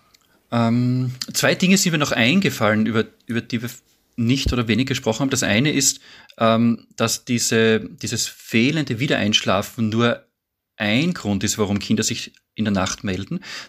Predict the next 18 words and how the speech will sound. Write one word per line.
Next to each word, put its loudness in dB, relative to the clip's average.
Der -2
zweite 0
Grund, 0
warum 2
Kinder 0
nicht -2
durchschlafen -2
können, -2
ist, -4
wenn 0
sie -2
es -4
gewohnt -2
sind, 0
noch -2
gefüttert -6
zu -6
werden. -8